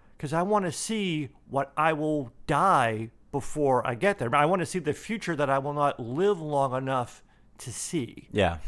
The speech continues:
Speaker 1: So those are two concepts that everyone can relate to that you can think of, "Oh, well, that's kinda science fiction." No, it's just like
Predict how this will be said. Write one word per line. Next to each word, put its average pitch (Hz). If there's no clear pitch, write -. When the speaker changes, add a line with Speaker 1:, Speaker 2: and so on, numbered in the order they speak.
Speaker 1:
So 170
those 294
are 233
two 254
concepts 202
that 151
everyone 180
can 151
relate 135
to 113
that 180
you 190
can 180
think 233
of, 147
"Oh, 226
well, 190
that's 185
kinda 175
science 175
fiction." 202
No, 247
it's 131
just 175
like 185